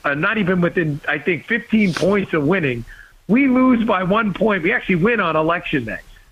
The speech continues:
And so I'm like, "Gosh, we got beat up again. It's over."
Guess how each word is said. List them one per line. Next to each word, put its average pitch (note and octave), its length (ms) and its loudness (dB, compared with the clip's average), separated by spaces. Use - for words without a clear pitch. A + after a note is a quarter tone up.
And A3 420 -2
so A3+ 180 0
I'm G#3 160 2
like, E3+ 240 0
"Gosh, C3+ 300 -4
we D#3 100 0
got D3+ 240 -2
beat G#3+ 200 2
up A#3 180 0
again. C4+ 380 0
It's F#3 140 -4
over." A3 280 2